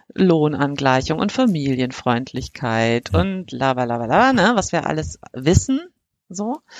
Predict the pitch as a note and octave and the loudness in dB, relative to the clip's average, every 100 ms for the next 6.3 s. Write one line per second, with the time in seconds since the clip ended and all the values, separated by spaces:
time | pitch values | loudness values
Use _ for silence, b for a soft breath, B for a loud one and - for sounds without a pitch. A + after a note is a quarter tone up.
0 | B B B - D3+ C#3+ - C#3 C#3 B2 | B B B -4 0 0 2 2 0 -2
1 | C3 C#3 C#3 C3+ C3+ C#3 F#3 - A3+ G#3 | -2 0 2 2 0 -2 -6 -4 -2 -2
2 | F3+ - - F3+ - B2+ C3 D3 D3 C#3 | -2 -2 -2 -2 -2 0 0 0 -6 -6
3 | - C#3 C#3+ C#3 D#3+ D3 F3 E3 - D3+ | -6 -4 -4 -4 0 0 0 -4 -4 0
4 | D3+ D#3 - - D4 C#4 - - G#3 - | 0 -2 -6 -2 -2 0 -2 -4 -6 -2
5 | F3 F3+ F3 F3 F3+ G3 F#3 F#3+ G3 - | -2 0 0 0 -2 -2 0 0 -2 -4
6 | F#3 G#3 | -2 0